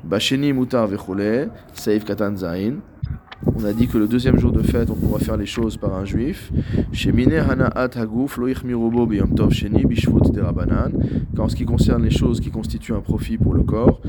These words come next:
on n'a pas été strict le deuxième jour de fête. En ce qui concerne d'interdire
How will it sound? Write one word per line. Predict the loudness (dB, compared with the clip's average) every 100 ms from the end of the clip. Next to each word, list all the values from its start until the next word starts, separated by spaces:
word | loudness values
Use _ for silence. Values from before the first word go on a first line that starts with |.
| 0 2
on | 2 2
n'a | 0
pas | -2 -2
été | -6
strict | -8 -6 -6 -6 -16 -20 _
le | -8
deuxième | -4 -2 -2
jour | -2 -4
de | -4
fête. | 0 0 -2 -2 -4 -4 -4 -2
En | -2
ce | -4
qui | 0
concerne | 2 2 4 4 2 0 -4
d'interdire | -6 -4 -6 -6 -6 -8